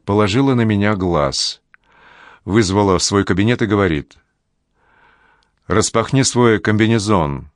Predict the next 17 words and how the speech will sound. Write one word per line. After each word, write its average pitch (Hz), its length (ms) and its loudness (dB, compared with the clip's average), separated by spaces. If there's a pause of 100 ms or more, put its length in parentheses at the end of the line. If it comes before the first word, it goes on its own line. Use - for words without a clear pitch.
Хендерсон». 82 840 -2 (1000)
Ну, 90 340 0
я 113 220 2
и 117 60 4
расстегнулась, 98 720 -2
выставила 90 460 -2
свои 82 240 -2
прелести. 95 720 -2 (1300)
А 85 160 2
она 95 180 0
сидит 95 320 -2
в - 20 -6
своем 95 220 0
кресле 113 640 -2 (180)
и 101 100 -4
не 104 120 0
двигается. 80 920 -4